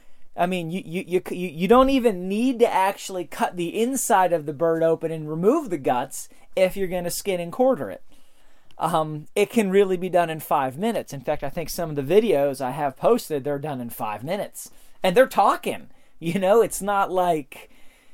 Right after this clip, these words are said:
I mean, they could probably do it a lot faster. So that is the easy way. And then you've got four quarters. You got two breasts and two leg and, and thigh quarters.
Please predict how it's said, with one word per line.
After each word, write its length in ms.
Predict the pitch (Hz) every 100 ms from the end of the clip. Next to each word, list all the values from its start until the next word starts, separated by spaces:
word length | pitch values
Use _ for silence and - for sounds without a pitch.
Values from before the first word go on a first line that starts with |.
| -
I 80 | -
mean, 160 | 165 170
they 140 | 208
could 160 | 220 -
probably 300 | 185 165 160
do 200 | 156 165
it 60 |
a 60 | 151
lot 200 | 151 143
faster. 560 | 185 190 233 - - - - - _ - -
So 240 | - 214 190
that 280 | 202 285 330
is 180 | 233
the 160 | 180 175
easy 480 | 208 254 277 233 277
way. 460 | 254 254 247 247 240
And 180 | 220 240
then 120 | 247
you've 180 | 277 247
got 200 | 240 202
four 280 | 285 302
quarters. 400 | - 320 269 160
You 60 | 165
got 260 | 175 - -
two 200 | 269 269
breasts 520 | 269 262 254 - 202
and 280 | 180 170 -
two 200 | 240 233
leg 340 | 240 233 220
and, 180 | 208 180
and 180 | - 190
thigh 280 | 202 175 160
quarters. 560 | - 143 131 135 -